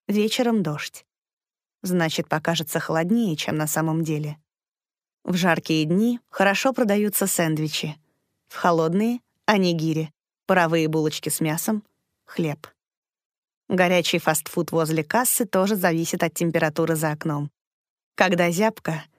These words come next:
хорошо раскупаются картофельные крокеты.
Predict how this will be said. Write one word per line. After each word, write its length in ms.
хорошо 420
раскупаются 680
картофельные 680
крокеты. 640